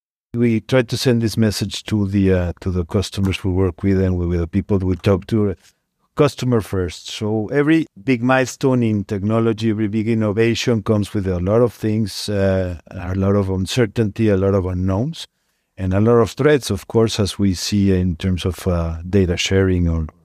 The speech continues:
or, or what we discussed. But this, this comes with a, with a opportunity, and the, the, and just,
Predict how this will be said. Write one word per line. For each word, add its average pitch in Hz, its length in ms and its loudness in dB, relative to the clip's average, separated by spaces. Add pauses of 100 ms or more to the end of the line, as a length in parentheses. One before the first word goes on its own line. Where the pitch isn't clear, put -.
(140)
or, 90 220 -10
or 90 240 -6
what 90 160 0
we 90 200 2
discussed. 95 520 0
But 92 220 0
this, 123 280 2 (680)
this 113 200 -2
comes 110 360 0
with 110 160 2
a, 98 360 2
with 104 280 -2
a 98 480 0
opportunity, 120 840 0
and 117 200 2
the, 107 240 2
the, 101 240 0
and 110 240 -2
just, - 400 -6